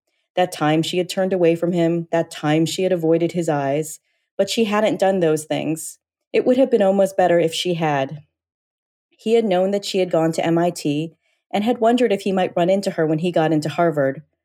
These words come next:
For two and a half years, he had done nothing to force such an occasion. Neither had she.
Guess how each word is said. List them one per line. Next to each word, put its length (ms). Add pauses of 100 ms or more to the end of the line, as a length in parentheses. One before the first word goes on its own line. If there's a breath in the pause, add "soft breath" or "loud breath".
(300)
For 120
two 240
and 80
a 40
half 280
years, 300
he 100
had 180
done 260
nothing 420
to 100
force 340
such 200
an 60
occasion. 640 (400)
Neither 320
had 200
she. 380